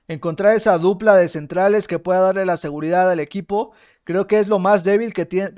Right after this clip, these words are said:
que se tiene en el Tri. Obviamente el delantero a-, ahorita porque Raúl está lesionado y porque tanto, mm,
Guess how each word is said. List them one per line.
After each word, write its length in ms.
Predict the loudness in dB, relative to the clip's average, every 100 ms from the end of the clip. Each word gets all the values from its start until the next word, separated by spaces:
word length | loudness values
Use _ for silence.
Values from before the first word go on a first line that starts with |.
| -6
que 200 | -4 -4
se 100 | -6
tiene 420 | -6 -6 -8 -8
en 80 | -8
el 160 | -10
Tri. 320 | -6 -4 -6 _ _ _
Obviamente 580 | 2 4 4 0 0 0
el 80 | 0
delantero 500 | 0 -4 -2 2 6
a-, 180 | 6 4
ahorita 420 | 0 -2 0 -2
porque 260 | -2 -8 -6
Raúl 240 | -4 -4
está 160 | -2 -2
lesionado 600 | -2 -4 -2 0 0 -4 _ _
y 120 | -14
porque 800 | -8 -10 -6 -4 -2 -2 -4 -8
tanto, 300 | -10 -8 -6
mm, 380 | -8 -10 -14 -18